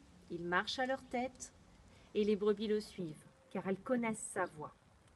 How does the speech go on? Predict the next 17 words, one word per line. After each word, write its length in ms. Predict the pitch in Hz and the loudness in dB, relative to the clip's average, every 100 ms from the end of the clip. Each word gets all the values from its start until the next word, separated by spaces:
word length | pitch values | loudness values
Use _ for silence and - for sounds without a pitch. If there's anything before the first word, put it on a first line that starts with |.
| - - - - | -20 -20 -20 -8
Jamais 460 | 185 311 349 330 285 | 2 6 6 6 6
elles 200 | 190 190 | 2 0
ne 120 | 190 | -2
suivront 500 | - 196 175 185 180 | -4 -6 -4 -2 0
un 100 | 170 | 0
étranger, 560 | 170 - 175 156 156 151 - - - - - - | -4 -8 -10 -8 -10 -12 -18 -20 -20 -20 -20 -4
mais 160 | 180 185 | 2 4
elles 140 | 202 | 4
s'enfuiront 540 | - 233 226 233 226 226 | 2 -4 -4 -4 -2 0
loin 360 | 214 240 285 | 2 2 2
de 140 | 220 185 | 2 0
lui, 280 | 170 170 160 - | -2 -6 -8 -12
car 180 | - 185 | -4 0
elles 120 | 196 | 2
ne 60 | 190 | 2
connaissent 400 | 190 185 180 - | 0 -2 -4 -4
pas 160 | - 311 | -2 -2